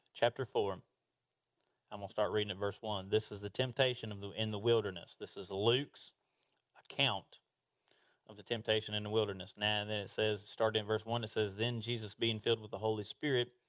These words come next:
returned from the Jordan as, and was led by the Spirit into the wilderness,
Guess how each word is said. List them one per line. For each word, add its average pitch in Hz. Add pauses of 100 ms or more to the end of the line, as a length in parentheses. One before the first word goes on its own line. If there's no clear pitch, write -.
(320)
returned 123
from 110
the 107
Jordan 117
as, 107 (220)
and 110
was 104
led 120
by 113
the 110
Spirit 123
into 107
the 110
wilderness, 131